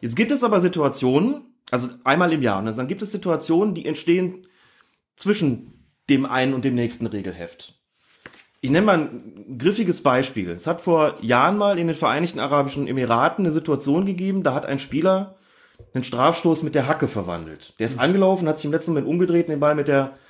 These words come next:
Speaker 1: mit der Ferse, mit der Hacke aufs Tor befördert und der ging auch rein. Das war ein Fall, da hat niemand geglaubt, dass der jemals irgendwie auftauchen würde. Und dann haben sich alle gefragt, zählt so ein Tor?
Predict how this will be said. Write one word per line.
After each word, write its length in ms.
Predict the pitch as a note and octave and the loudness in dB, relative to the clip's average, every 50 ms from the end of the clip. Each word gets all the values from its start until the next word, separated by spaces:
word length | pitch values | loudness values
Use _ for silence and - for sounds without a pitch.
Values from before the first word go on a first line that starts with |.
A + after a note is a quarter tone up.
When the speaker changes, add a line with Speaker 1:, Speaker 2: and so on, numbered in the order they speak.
| - | -12
Speaker 1:
mit 80 | - C3+ | -6 -4
der 60 | C3+ B2 | -4 -2
Ferse, 360 | - - C#3 D#3 F3 F3 E3 | 0 2 4 4 4 4 2
mit 120 | D3+ C#3+ C#3+ | 0 0 -2
der 100 | C3+ C3 | -2 -2
Hacke 400 | D3 D3+ - E3 D#3+ - - - | -2 -2 0 -2 -2 -2 -2 -6
aufs 140 | C#3 - | -10 -6
Tor 140 | - D3+ D#3+ | -2 -2 -2
befördert 500 | E3 E3 E3 E3+ E3 D#3+ E3 D#3+ D#3 - - - - - - - - | -2 0 0 2 2 2 2 0 -2 -4 -14 -20 -20 -20 -18 -10 -6
und 140 | C3 B2+ | 0 2
der 80 | D3 C#3+ | 2 4
ging 200 | C#3+ D#3 D#3+ D#3+ | 4 2 0 2
auch 180 | C#3 C3+ - A2+ | -2 -2 0 0
rein. 320 | A#2+ A#2+ A2+ G#2 F#2 - - _ _ _ _ _ _ _ _ _ _ _ _ _ _ _ - | 0 2 2 0 -2 -6 -10 _ _ _ _ _ _ _ _ _ _ _ _ _ _ _ -10
Das 160 | - G#2+ - | -10 -4 0
war 80 | C#3+ D#3+ | 2 2
ein 80 | E3+ - | 2 2
Fall, 480 | - D3 C#3+ D3+ F3 G3 G#3 G3 - - _ _ _ _ - | 4 4 6 6 6 4 2 -2 -4 -12 _ _ _ _ -6
da 100 | C3 B2 | -2 0
hat 160 | C#3+ D3 D3 | 0 0 0
niemand 360 | D#3 E3 G3 A3 A3 G#3 G3 | 0 2 2 4 4 2 2
geglaubt, 360 | - D3 C#3 D3 D3+ E3+ E3+ | 0 0 2 4 4 4 2
dass 120 | F3 E3 - | 0 -2 0
der 100 | E3+ D3 | 0 0
jemals 400 | C3+ C#3 E3 F#3 F#3 F3+ E3+ - | 0 2 0 2 0 0 0 -2
irgendwie 680 | D3+ D3+ D#3+ D#3 D3+ D#3 D3+ C#3+ - - - - - - - - - | -6 -4 -4 -4 -6 -6 -8 -8 -10 -14 -18 -20 -20 -20 -20 -18 -10
auftauchen 540 | - - C#3 E3+ E3 - A2+ G2+ G2 G#2+ G2 | -4 0 0 0 2 2 0 0 2 0 0
würde. 180 | G#2 A#2+ C3+ C#3+ | 0 2 2 2
Und 80 | C3+ C#3 | 2 2
dann 140 | C3+ C#3 - | 0 0 0
haben 140 | - C3+ | -2 -2
sich 120 | C3 D3 - | -4 -2 -2
alle 160 | C#3 D3+ F3+ | 0 0 0
gefragt, 460 | E3 D3 C#3 D3 D#3 E3 E3+ - - - _ _ _ - _ - | 0 0 0 2 2 2 2 0 -6 -18 _ _ _ -20 _ -12
zählt 400 | - - - G#2 G2 G#2 G2+ - | -8 -2 -2 0 0 0 -2 -2
so 140 | - D3+ E3+ | -2 0 0
ein 120 | F3+ F3 | 0 0
Tor? 420 | - - F3+ F3+ G#3 A#3+ C#4 - | 0 0 0 0 0 -4 -6 -12